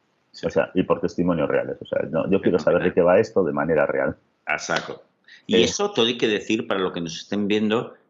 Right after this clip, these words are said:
Speaker 1: es que seguramente Valentín te producía, sobre todo al inicio, una ansiedad de dos pares de cojones.
Speaker 2: Sí, sí, sí, sí.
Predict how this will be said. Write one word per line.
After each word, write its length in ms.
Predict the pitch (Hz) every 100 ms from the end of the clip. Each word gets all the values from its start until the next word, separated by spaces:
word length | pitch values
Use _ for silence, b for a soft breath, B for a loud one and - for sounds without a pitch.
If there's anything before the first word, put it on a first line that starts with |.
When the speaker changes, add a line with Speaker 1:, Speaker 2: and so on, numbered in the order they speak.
| _
Speaker 1:
es 260 | - 104 -
que 320 | 107 110 - -
seguramente 640 | - 95 101 104 110 120
Valentín 560 | 101 95 90 87 113 120
te 100 | 110
producía, 720 | 82 87 85 - 104 92 -
sobre 240 | - 78 78
todo 140 | 95
al 80 | 101
inicio, 420 | 104 104 - 131 107
una 160 | 98
ansiedad 480 | 107 113 101 85 92
de 80 | 120
dos 220 | 87 87
pares 260 | - 85 -
de 100 | -
cojones. 460 | - - 110 76
Speaker 2:
Sí, 240 | - 85 -
sí, 160 | _ 85
sí, 180 | -
sí. 80 | -